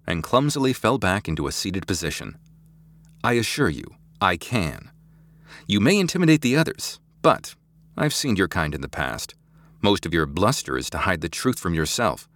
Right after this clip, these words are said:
Do not waste your energy trying to bluff me. You are not going to do anything to me or anyone else here.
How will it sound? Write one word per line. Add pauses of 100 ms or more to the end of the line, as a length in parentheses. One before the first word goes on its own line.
(600)
Do
not
waste
your
energy
trying
to
bluff
me. (600)
You
are
not
going
to
do
anything
to
me
or
anyone
else
here.